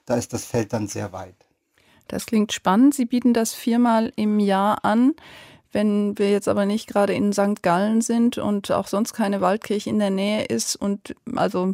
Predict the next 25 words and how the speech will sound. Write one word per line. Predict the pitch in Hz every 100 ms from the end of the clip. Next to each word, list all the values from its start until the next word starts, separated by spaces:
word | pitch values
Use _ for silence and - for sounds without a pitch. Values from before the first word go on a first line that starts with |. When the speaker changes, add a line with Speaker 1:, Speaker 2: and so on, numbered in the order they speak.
| -
Speaker 2:
ganz | 185 226 -
praktisch | - 208 - 220 - -
im | 233
Familienurlaub | 208 208 202 208 - 190 196 202
ist | 208 -
gerade | 190 196
mal | 196 185
eine | 190 185
halbe | 214 254
Stunde | - 233 226
Zeit, | - 190 208 -
allein | 175 190 247 240
im | 196
Wald | 196 247 -
zu | 220
sein, | 208 196 202 - - - - _ _
was | 190 226 226 196
wäre | 185 202 208
Ihr | - - 220 214 214 233 - - - -
Tipp? | 262 233 - -
Was | 202 233 - -
kann | 214 208
ich | 220 -
tun, | - 220 214 -
um | 196 202 196 196